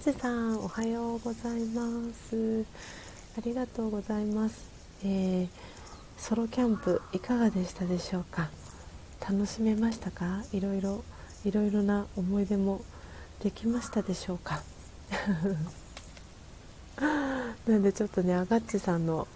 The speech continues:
あの、アーカイブも聞きたいなと思っているんですけれども、なんできっと素敵なね、あの、ソロキャンプ、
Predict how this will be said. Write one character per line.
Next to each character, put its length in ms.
あ 120
の、 200
ア 40
ー 60
カ 140
イ 60
ブ 140
も 140
聞 160
き 120
た 140
い 80
な 200
と 220
思 200
っ 20
て 320
い 140
る 140
ん 80
で 120
す 120
け 120
れ 100
ど 140
も、 340
な 60
ん 100
で 240
き 60
っ 20
と 100
素 100
敵 240
な 140
ね、 280
あ 60
の、 100
ソ 160
ロ 100
キ 140
ャ 60
ン 60
プ、 260